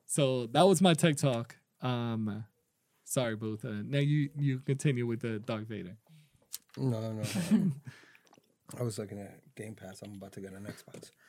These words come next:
Speaker 3: Oh,
Speaker 2: Uh,
Speaker 3: boy.
Speaker 1: You should. You could get it on a, you probably could get it on a, the Mac.
Speaker 2: No, I'm, I'm gonna get an Xbox.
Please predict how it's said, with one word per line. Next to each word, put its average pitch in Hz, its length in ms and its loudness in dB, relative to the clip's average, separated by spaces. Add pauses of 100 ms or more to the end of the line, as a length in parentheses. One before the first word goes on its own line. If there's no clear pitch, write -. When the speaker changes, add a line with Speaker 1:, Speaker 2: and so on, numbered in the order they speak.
(460)
Speaker 3:
Oh, 135 100 2
Speaker 2:
Uh, 127 120 4
Speaker 3:
boy. 151 140 0
Speaker 1:
You 151 120 10
should. 131 400 0 (1040)
You 185 140 10
could 226 160 -2
get 247 160 6
it 233 80 4
on 226 220 4
a, 208 160 4
you 190 160 4
probably 254 240 2
could 214 100 -2
get 202 160 2
it 196 60 0
on 185 200 2
a, 170 300 2 (160)
the 156 160 2
Mac. 175 420 -4 (1400)
Speaker 2:
No, 139 180 -2
I'm, 113 300 -8
I'm 123 300 -6
gonna 123 180 -6
get 117 120 -6
an 113 80 -12
Xbox. - 260 -14